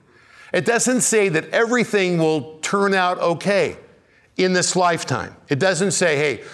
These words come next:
by the time that you get to the end of your life, you're gonna understand all of this, and it's all gonna be clean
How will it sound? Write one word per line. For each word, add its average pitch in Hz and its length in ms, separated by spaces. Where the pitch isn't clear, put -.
by 170 160
the 156 100
time 226 260
that 233 160
you 214 60
get 190 280
to 202 160
the 175 120
end 185 120
of 180 40
your 170 120
life, 160 260
you're 185 140
gonna 190 160
understand 170 520
all 180 220
of 180 60
this, 185 320
and 160 140
it's 147 180
all 180 140
gonna 175 180
be 147 100
clean 185 640